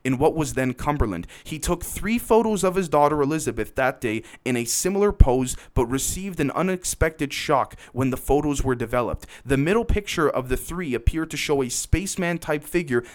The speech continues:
at a strange angle behind Elizabeth's head. At the time, Jim said there were two old ladies sitting in a car at the other end of the marsh from their location. Other than that, he did not recall seeing anyone in the area.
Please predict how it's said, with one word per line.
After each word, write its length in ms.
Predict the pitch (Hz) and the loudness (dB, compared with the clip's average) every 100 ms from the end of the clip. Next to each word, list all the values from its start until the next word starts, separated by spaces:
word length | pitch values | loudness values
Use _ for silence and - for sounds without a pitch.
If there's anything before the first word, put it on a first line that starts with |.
| - | -4
at 100 | 131 | -2
a 60 | |
strange 480 | 127 - 160 165 170 | -2 -2 0 0 -2
angle 300 | - 135 139 | -2 0 0
behind 360 | 139 123 127 123 | 0 -2 -2 -2
Elizabeth's 580 | 113 120 117 107 101 - | 0 -2 0 -2 -2 -2
head. 280 | 131 95 - - - - | -2 -2 -8 -20 -4 -2
At 140 | 139 | 0
the 80 | 139 | -2
time, 240 | - 196 151 131 | 0 2 2 2
Jim 200 | 156 160 | 0 2
said 220 | - 151 | 0 0
there 80 | 147 | 0
were 120 | 139 | 0
two 200 | - 190 | 2 4
old 140 | 175 | 2
ladies 260 | 151 156 151 | 0 -4 -4
sitting 240 | - 151 | -2 0
in 80 | 135 | -2
a 60 | 123 | -4
car 360 | - 180 127 - - | 4 6 6 0 -6
at 120 | 147 | -4
the 140 | 147 139 | 0 4
other 220 | 160 165 | 4 4
end 160 | 156 147 | 4 2
of 100 | 131 | 2
the 60 | |
marsh 320 | 123 135 147 - | 2 4 4 2
from 120 | 127 | 0
their 140 | 127 | 2
location. 560 | 120 110 160 151 104 78 - - 156 | 0 0 -2 -4 -4 -6 -12 -2 4
Other 180 | 165 | 4
than 160 | 185 175 | 4 4
that, 200 | 160 156 | 2 0
he 120 | 156 | -2
did 140 | 131 135 | 0 2
not 200 | 151 147 | 4 2
recall 340 | 147 143 143 | 2 4 2
seeing 260 | - 143 127 | 2 0 2
anyone 340 | 131 120 117 | 0 0 0
in 80 | 113 | -2
the 140 | 107 | -2
area. 320 | 131 117 87 | 0 0 -2